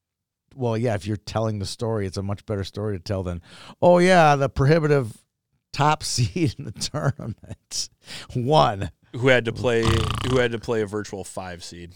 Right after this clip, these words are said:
Speaker 2: in the quarterfinals.
Speaker 1: Right, they did. They did. Okay.
Speaker 2: Ooh, I just almost burped into the microphone.
Speaker 1: Oh,
Speaker 2: Whoopsies.
Speaker 1: thank you for not doing
Speaker 2: Sorry,
Speaker 1: that.
Speaker 2: Kayla.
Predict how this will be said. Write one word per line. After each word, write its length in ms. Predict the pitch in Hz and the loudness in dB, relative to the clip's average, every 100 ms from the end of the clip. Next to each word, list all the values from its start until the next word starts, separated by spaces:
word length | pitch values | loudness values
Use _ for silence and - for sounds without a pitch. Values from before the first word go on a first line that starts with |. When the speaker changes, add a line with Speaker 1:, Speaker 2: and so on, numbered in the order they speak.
| _ 110 | _ -18
Speaker 2:
in 120 | 92 | -16
the 80 | 85 | -16
quarterfinals. 560 | - 87 - 90 90 | -16 -16 -16 -16 -8
Speaker 1:
Right, 180 | 117 52 - | -6 -6 -8
they 80 | 98 | -4
did. 260 | 92 - - _ _ - | -4 -6 -10 _ _ -16
They 80 | |
did. 160 | 82 - 80 _ _ _ _ _ _ _ _ _ - | -14 -12 -16 _ _ _ _ _ _ _ _ _ -2
Okay. 160 | 127 190 | 0 0
Speaker 2:
Ooh, 220 | 127 - | -2 -12
I 40 | 101 | -20
just 140 | 95 | -20
almost 300 | 87 98 92 _ | _ _ _ _
burped 280 | 98 95 - | -20 -20 -16
into 140 | 98 | -12
the 60 | 90 | -10
microphone. 580 | 92 - 95 - 87 - | -10 -12 -14 -16 -16 -6
Speaker 1:
Oh, 80 | 104 98 | -4 -2
Speaker 2:
Whoopsies. 100 | 98 | -2
Speaker 1:
thank 220 | 107 113 | -2 -2
you 80 | 95 | -4
for 160 | 90 92 | -6 -6
not 260 | 95 92 | -4 -4
doing 120 | - 98 | -4 -2
Speaker 2:
Sorry, 240 | 120 139 | 4 4
Speaker 1:
that. 80 | 135 | 4
Speaker 2:
Kayla. 380 | 135 127 127 | 4 6 4